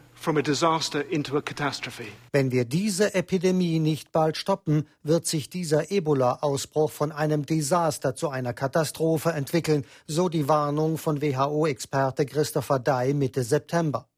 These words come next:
Speaker 2: Noch immer ist die Seuche nicht gestoppt, wie die jüngsten Zahlen der Weltgesundheitsorganisation zeigen. Bis jetzt sind dem aggressiven Virus siebentausendsechshundertdreiundneunzig Menschen zum Opfer gefallen. Fast zwanzigtausend Personen sind mit Ebola infiziert.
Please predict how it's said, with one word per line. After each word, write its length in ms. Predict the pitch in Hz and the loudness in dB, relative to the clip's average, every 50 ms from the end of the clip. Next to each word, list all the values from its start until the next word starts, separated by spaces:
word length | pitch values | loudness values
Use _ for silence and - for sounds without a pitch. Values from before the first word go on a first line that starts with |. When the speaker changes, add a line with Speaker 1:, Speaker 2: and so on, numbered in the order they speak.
| _ _ - - _ | _ _ -20 -6 _
Speaker 2:
Noch 180 | 170 165 - - | -2 0 0 0
immer 260 | 202 185 180 170 165 | 0 2 2 2 0
ist 140 | 156 - - | 0 -2 -2
die 80 | 170 | -2
Seuche 380 | 147 131 160 151 151 143 - 156 | 0 2 2 2 2 2 0 -2
nicht 260 | 151 147 135 - - | -2 -4 -4 -6 -4
gestoppt, 500 | - 147 - - 165 175 180 - - _ _ _ _ - | -2 -2 -2 0 0 -2 -2 -4 -8 _ _ _ _ -4
wie 80 | 156 135 | -2 -2
die 120 | 131 151 | 0 0
jüngsten 460 | 143 139 123 123 - - - - 139 | 0 0 0 -2 -6 -10 -8 -6 -4
Zahlen 400 | 131 - 135 123 117 120 120 123 | -2 0 0 2 2 0 0 0
der 160 | 127 135 131 | 0 0 0
Weltgesundheitsorganisation 1500 | 120 131 123 117 - - 139 110 135 131 120 113 120 123 120 - - 127 123 123 123 113 107 123 113 - - 143 131 139 135 | 2 0 -2 -2 -2 -2 -2 0 0 -2 -2 -2 -2 -4 -4 -4 -6 -6 -4 -4 -4 -2 -4 -4 -4 -2 0 0 0 0 0
zeigen. 460 | - - 147 143 139 127 - 143 - _ _ _ _ - - - _ | 0 2 2 2 2 0 -4 -8 -16 _ _ _ _ -20 -20 -6 _
Bis 160 | 175 156 - | -2 -2 0
jetzt 320 | - 196 185 - - - - | 2 0 0 0 -2 -2 -2
sind 160 | 185 160 165 | 0 0 0
dem 100 | 165 180 - | 0 0 0
aggressiven 680 | 170 165 - - 165 156 - - 175 165 117 139 143 | -2 -2 0 -2 -2 -2 -2 -2 -4 -4 -4 -2 -2
Virus 400 | 151 180 180 - 151 151 143 - - - - - _ | 0 0 2 2 2 2 2 -2 -6 -16 -20 -12 _
siebentausendsechshundertdreiundneunzig 2000 | 156 139 135 180 196 185 170 190 - - 165 143 139 135 131 131 147 131 135 135 120 - - - 147 143 147 139 - 131 139 135 135 131 127 127 123 120 - - 135 - | -4 -2 -2 0 -2 0 -2 -2 0 2 4 4 4 2 0 -2 -2 0 0 0 0 -2 -2 -2 0 0 0 0 0 0 0 0 0 0 0 0 -2 -2 -4 -6 -6 -4
Menschen 360 | 135 131 120 120 - - 143 127 | -2 -2 -4 -4 -4 -4 -4 -2
zum 200 | - 151 156 165 | 0 0 2 2
Opfer 300 | 156 - - - 147 127 | 0 0 0 0 0 0
gefallen. 500 | 135 123 - 156 143 135 123 113 107 - _ _ _ - - - | 0 0 2 2 2 2 0 -2 -6 -10 _ _ _ -20 -20 -4
Fast 260 | - 180 170 160 - - | 0 0 0 0 0 -2
zwanzigtausend 800 | - 202 214 202 - 180 131 - - 156 156 151 143 151 143 - | 0 0 0 0 -2 -4 -4 0 0 2 2 2 0 -2 -2 0
Personen 540 | 151 147 139 135 170 160 156 156 160 - - _ _ - | 0 0 2 0 0 0 2 0 0 -2 -6 _ _ -4
sind 260 | 139 139 151 147 143 | 0 0 0 0 0
mit 220 | 165 170 160 - | -4 -6 -4 -2
Ebola 420 | 170 147 135 120 127 135 123 120 127 | -2 -2 0 0 0 2 2 2 0
infiziert. 800 | - - 147 127 - - 160 147 - - - 185 151 120 - _ | 0 -2 -4 -4 -2 -2 -2 -2 -2 -2 -2 0 -2 -2 -4 _